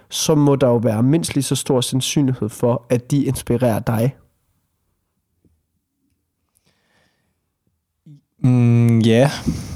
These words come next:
Speaker 2: Jeg kan godt se, hvor du vil hen med det, øh, men, men deri tror jeg også, at jeg vil understrege vigtigheden af at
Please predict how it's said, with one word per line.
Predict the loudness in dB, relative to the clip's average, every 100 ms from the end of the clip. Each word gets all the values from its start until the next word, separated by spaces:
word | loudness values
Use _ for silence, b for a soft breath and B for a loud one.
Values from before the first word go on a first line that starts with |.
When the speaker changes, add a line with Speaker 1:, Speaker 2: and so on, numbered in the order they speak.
| B B B -20 _ 0
Speaker 2:
Jeg | 2
kan | 4
godt | 2
se, | 2 2 4
hvor | 2
du | 2
vil | 2
hen | 2 2
med | 2 2
det, | 2 0 0
øh, | 2 2 2 2 2 0 0 0
men, | 2 2 2
men | 2 2 2
deri | 4 6 4
tror | 2 2
jeg | 4 4
også, | 2 -2 -6 0
at | 2 4
jeg | 4 2 2
vil | 0
understrege | 2 0 0 0 2
vigtigheden | 2 2 2 2 0 0
af | 2 2 0 0 2
at | 0